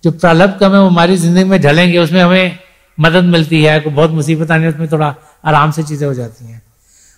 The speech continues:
और क्रियामान कर्म जो हम रोजाना करते हैं, हमें समझाया जाता है कि रोजाना भजन अभ्यास करें ताकि जो दिन के कर्म कटे उसी दिन ही अभ्यास करके कट जाए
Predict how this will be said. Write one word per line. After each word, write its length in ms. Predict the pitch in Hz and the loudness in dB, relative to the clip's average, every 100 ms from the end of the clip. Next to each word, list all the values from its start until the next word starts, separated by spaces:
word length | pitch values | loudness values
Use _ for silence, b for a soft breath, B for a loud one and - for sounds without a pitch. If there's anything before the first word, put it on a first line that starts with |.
| - | -4
और 160 | 156 156 | -4 0
क्रियामान 460 | 180 208 202 190 | 2 4 4 2
कर्म 220 | 190 185 180 | 2 2 2
जो 140 | 180 | 2
हम 80 | 165 | 2
रोजाना 400 | 151 147 156 175 | 2 2 2 0
करते 240 | 160 143 | -2 -2
हैं, 60 | 165 | -2
हमें 100 | 170 | -2
समझाया 360 | 170 143 131 | -2 -2 0
जाता 280 | 151 147 147 | 0 -4 -4
है 200 | 151 156 b b _ | -8 -8 b b _
कि 60 | 170 | 0
रोजाना 420 | 156 160 170 185 | 2 2 2 0
भजन 280 | 147 147 185 | 0 -2 0
अभ्यास 400 | 190 165 156 160 | 0 0 0 -2
करें 300 | 156 143 160 B B B - | -8 -10 -10 B B B -8
ताकि 180 | 170 180 | -6 -4
जो 140 | 175 | -2
दिन 260 | 165 170 180 | 0 0 0
के 100 | 214 | 0
कर्म 240 | 214 202 | 0 0
कटे 180 | 196 196 | 0 0
उसी 240 | 208 196 202 | 0 -2 -4
दिन 140 | 214 | -2
ही 60 | 214 | 0
अभ्यास 320 | 185 175 165 | 0 0 -2
करके 260 | 180 180 | -6 -8
कट 220 | 180 156 139 | -8 -10 -8
जाए 180 | 131 | -12